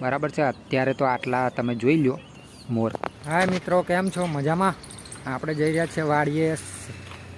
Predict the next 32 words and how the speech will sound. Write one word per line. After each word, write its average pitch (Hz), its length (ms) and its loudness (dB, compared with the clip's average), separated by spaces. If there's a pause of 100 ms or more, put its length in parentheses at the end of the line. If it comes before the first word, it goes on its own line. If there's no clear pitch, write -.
(200)
ગવાર 127 320 0
તોડવા 160 280 0
માટે, 160 260 0 (760)
તો 139 100 -2 (180)
વીડિયોમાં 139 480 0
બને 139 220 -2
રહો. 160 200 2
ગવાર 131 320 0
તોડવા 143 280 0
જઈએ 147 260 -2
છીએ 160 120 0
આપણે. 151 200 -2 (300)
તો 190 120 4
ગાઈઝ, 180 420 4
હું 165 200 8
આવી 170 280 2
ગયો 170 160 6
છું 170 240 6
વાડીએ, 139 400 4 (100)
અને 147 220 2
વાડીએ 127 420 2
તમે 135 260 0
જોઈ 131 220 4
શકો 139 240 0
છો 139 180 0
ગવારના 123 540 2
છોડવા 120 440 2
હજુ 117 180 0 (600)
બહુ 127 380 4 (200)
ફૂલ્યા 127 380 2
ફાલ્યા 139 340 0
નથી, 170 260 0